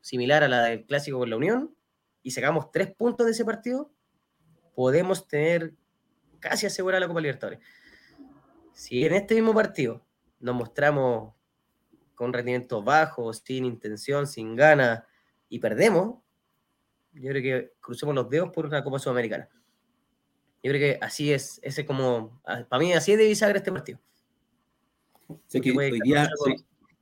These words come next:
Speaker 2: era importante, yo lo veía por el lado, dije, eh, cuando ayer estábamos todos viendo noticias sobre el,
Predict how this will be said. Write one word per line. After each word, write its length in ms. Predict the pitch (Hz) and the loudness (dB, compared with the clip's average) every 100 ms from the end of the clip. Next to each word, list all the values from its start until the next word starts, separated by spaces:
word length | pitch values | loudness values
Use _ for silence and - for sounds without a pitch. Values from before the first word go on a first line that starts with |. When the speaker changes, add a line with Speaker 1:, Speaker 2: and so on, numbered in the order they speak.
| _ _ _ - | _ _ _ -4
Speaker 2:
era 140 | 123 | 4
importante, 500 | 147 139 - 156 160 | 4 4 4 4 6
yo 100 | 139 | 6
lo 80 | 139 | 6
veía 180 | 135 143 | 6 6
por 120 | 131 | 6
el 100 | 120 | 4
lado, 260 | 123 135 127 | 2 4 4
dije, 580 | 127 127 123 113 104 - _ _ _ _ _ _ | 2 2 0 2 0 -4 _ _ _ _ _ _
eh, 580 | 104 98 95 98 98 95 | -4 -4 -2 -4 -4 -4
cuando 220 | 113 104 95 | -2 0 0
ayer 240 | 113 123 | 0 0
estábamos 440 | 117 123 120 110 | 2 4 4 0
todos 280 | - 139 139 | -2 0 2
viendo 240 | 135 127 107 | 2 2 2
noticias 920 | 92 131 143 135 - 123 113 113 113 _ _ _ _ - | 0 -2 0 -2 0 0 0 -2 -8 _ _ _ _ -14
sobre 320 | - 104 101 | -4 -2 0
el, 320 | 98 87 | -2 -4